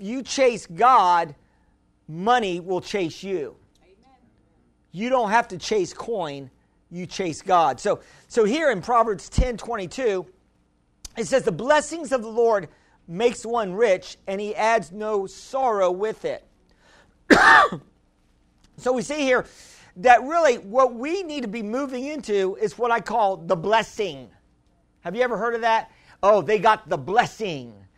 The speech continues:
Speaker 1: They have the blessing on their life." And what, what normally when you see a preacher that has the blessing, normally they're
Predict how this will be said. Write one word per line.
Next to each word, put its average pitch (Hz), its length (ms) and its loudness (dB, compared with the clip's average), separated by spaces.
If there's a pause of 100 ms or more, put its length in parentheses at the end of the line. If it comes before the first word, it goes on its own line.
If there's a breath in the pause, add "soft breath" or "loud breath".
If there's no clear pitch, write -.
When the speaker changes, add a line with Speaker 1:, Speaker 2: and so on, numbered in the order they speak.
(260 soft breath)
Speaker 1:
They 208 240 2
have 196 400 4
the 165 80 0
blessing 208 640 -4
on 185 160 -4
their 160 200 -2
life." 131 400 -8 (480 loud breath)
And 220 160 0
what, 254 280 2
what 254 220 0
normally 311 440 -4
when 240 200 -6
you 214 100 -8
see 294 240 -8
a 262 60 0
preacher 254 560 -8
that 202 160 -2
has 202 220 -2
the 175 80 -4
blessing, 233 460 -4 (220 soft breath)
normally 277 540 -4
they're 214 340 -4